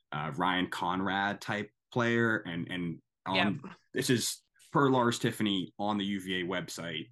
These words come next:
Speaker 1: Anyone can go read basically on their roster. They Lars has blurbs for each player.
Speaker 2: Yep.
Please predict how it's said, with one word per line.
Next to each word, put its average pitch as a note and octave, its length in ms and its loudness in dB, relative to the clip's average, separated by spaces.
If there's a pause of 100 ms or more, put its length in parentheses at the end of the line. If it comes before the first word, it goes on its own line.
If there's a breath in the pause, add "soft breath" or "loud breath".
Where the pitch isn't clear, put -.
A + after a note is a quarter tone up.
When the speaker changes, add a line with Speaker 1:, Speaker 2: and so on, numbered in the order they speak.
Speaker 1:
Anyone F#2+ 340 0
can F#2+ 180 -6
go F#2 280 -2
read F2 260 -2
basically F2 360 -4
on E2+ 280 -2
their E2+ 160 0
roster. D#2+ 500 -4
They E2+ 200 -6 (420)
Lars F2 360 0
has F#2 200 -4
blurbs F2+ 600 -2
for - 200 -4
each - 260 -6
player. F2+ 440 -2
Speaker 2:
Yep. F3 180 0